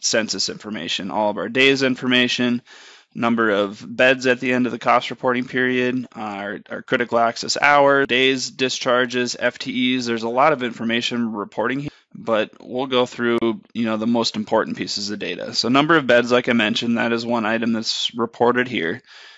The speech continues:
Your critical access hours, um, is another item that's reported on S three Part one.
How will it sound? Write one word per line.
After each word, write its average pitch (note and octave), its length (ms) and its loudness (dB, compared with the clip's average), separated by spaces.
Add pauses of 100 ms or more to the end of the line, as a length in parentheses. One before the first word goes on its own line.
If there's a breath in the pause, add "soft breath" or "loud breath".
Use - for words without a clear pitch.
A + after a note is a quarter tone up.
(100)
Your A2+ 100 -2
critical C3 400 2
access A#2+ 420 2
hours, C3 680 4 (180)
um, G#2+ 600 -12 (140)
is A#2 140 -12
another A#2+ 380 -2
item A2 300 -4
that's G#2 200 -8
reported A2 460 -6
on G#2 300 -8
S G#2+ 180 -8
three G2+ 220 -8
Part - 280 -6
one. F#2 360 -6